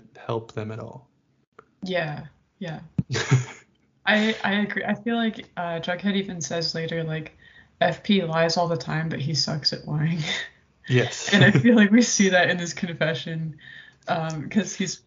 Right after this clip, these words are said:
Speaker 2: like you said, like, he does, it's, like, so obvious that it's a false confession,
Speaker 1: Mm-hmm.
Speaker 2: uh, which I think you can tell, too, from how willing, like, when the kids come up and are like, "Yeah,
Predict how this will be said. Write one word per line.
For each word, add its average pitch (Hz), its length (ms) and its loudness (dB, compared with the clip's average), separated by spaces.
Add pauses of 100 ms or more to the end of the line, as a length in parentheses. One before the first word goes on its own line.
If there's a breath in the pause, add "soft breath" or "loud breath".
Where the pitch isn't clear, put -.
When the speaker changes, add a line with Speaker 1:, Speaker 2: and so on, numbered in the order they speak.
Speaker 2:
like 190 220 2
you 208 60 4
said, 190 240 2
like, 165 180 2
he - 160 -8
does, 165 400 0 (400 loud breath)
it's, 190 220 0
like, 202 160 2
so 185 240 2
obvious 160 480 0
that 160 140 -4
it's 160 160 -6
a 151 40 -4
false 147 320 -2
confession, 151 880 -2 (520 soft breath)
Speaker 1:
Mm-hmm. 107 180 0
Speaker 2:
uh, 156 160 -2 (320)
which 196 220 4
I 202 80 6
think 240 200 6
you 240 80 6
can 208 180 2
tell, 170 260 -2
too, 165 260 -4
from 160 220 -4
how 160 240 -2
willing, 160 420 -2
like, 165 220 0
when 190 180 -2
the 165 60 -2
kids - 240 0
come 175 160 0
up 165 140 0
and 160 100 -2
are 160 80 0
like, 147 240 0
"Yeah, 165 60 4